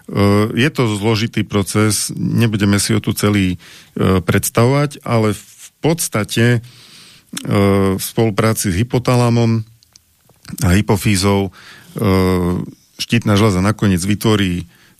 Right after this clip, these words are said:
hormóny. E, dobre známe T tri a T štyri, čiže triodtyronín a tetraodtyronín, ktorý sa volá aj tyroxín.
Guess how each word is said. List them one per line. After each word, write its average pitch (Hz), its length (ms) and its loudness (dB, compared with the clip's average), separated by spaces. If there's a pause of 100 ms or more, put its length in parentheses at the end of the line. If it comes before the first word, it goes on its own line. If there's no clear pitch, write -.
(140)
hormóny. 110 680 2
E, - 20 -6 (1700)
dobre 95 280 2
známe 101 360 2
T 107 240 -2
tri 101 240 -2
a 92 80 -6
T 101 80 -6
štyri, 131 480 0 (320)
čiže 98 240 -4
triodtyronín 104 800 0
a 85 40 -6
tetraodtyronín, 127 1080 0
ktorý 101 240 -4
sa 104 160 -2
volá 104 200 0
aj - 120 -2
tyroxín. 135 640 0